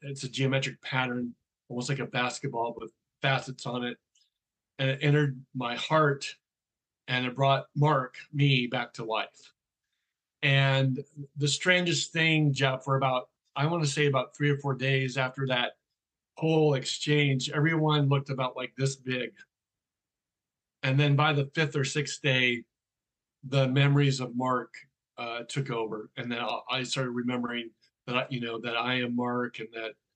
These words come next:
I'm, I'm in a, in high school. That's my mom. This is, these are my friends. And, um, so the, the quote, tr-, the transition, the transfer from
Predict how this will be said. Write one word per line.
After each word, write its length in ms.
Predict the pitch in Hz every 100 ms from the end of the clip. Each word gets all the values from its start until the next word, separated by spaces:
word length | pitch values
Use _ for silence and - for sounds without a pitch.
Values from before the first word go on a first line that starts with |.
| _ _ _ 123
I'm, 220 | 120 120 -
I'm 160 | 127
in 100 | 123
a, 180 | 117 107 - -
in 120 | 123
high 220 | 113 135
school. 560 | 131 - - 131 127 127
That's 300 | 127 127 -
my 160 | 127 123
mom. 520 | 123 127 127 123 123
This 160 | 120
is, 180 | 131 117 _
these 180 | 127 120
are 80 | 123
my 180 | 120 113
friends. 600 | 135 123 120 123 120 - _ - _ _ _ -
And, 420 | 123 120 120 120
um, 280 | 120 117 113 - 123 - _ _
so 200 | - 139
the, 240 | 120 123 - 131 _
the 180 | 131 123
quote, 320 | - 143 131
tr-, 180 | - - -
the 500 | 131 120 117 120 110 -
transition, 640 | - 143 127 135 - 123
the 80 | 120
transfer 520 | - 127 127 - 123
from 300 | 120 113 107